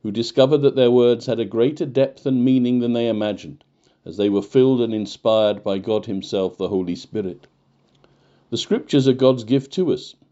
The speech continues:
so that we can learn what it is to be truly human in union with him, to become truly the person he created us to be. And the Bible says about itself, "All scripture is given by inspiration of God, and is profitable for doctrine, for reproof,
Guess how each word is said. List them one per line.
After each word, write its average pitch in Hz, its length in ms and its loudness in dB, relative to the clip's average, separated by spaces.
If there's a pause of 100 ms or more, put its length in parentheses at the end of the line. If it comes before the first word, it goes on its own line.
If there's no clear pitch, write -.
so 113 200 -4
that 117 120 0
we 123 140 2
can 117 220 0
learn 147 320 4
what 135 160 0
it 143 120 -4
is 120 200 -2
to 117 100 -8
be 104 140 -8
truly 143 400 -4
human 113 480 -2
in 104 180 -4
union 110 400 0
with 101 160 -2
him, 104 320 -4 (520)
to - 60 -8
become 123 380 0
truly 151 380 4
the 131 100 2
person 123 480 0
he 110 140 -6
created 101 520 -2
us 98 200 -6
to 95 100 -12
be. 85 240 -10 (580)
And 90 140 -8
the 87 60 -6
Bible 110 480 4
says 120 220 -2
about 117 340 0
itself, 127 560 -4 (520)
"All 156 300 4
scripture 151 560 -2
is 113 220 -2
given 123 340 0
by 110 140 2
inspiration 120 640 -2
of 92 160 -8
God, 147 400 0 (180)
and 92 200 -10
is 95 100 -6
profitable 139 640 0
for 120 140 -2
doctrine, 135 640 -2
for 104 180 -4
reproof, 135 560 -2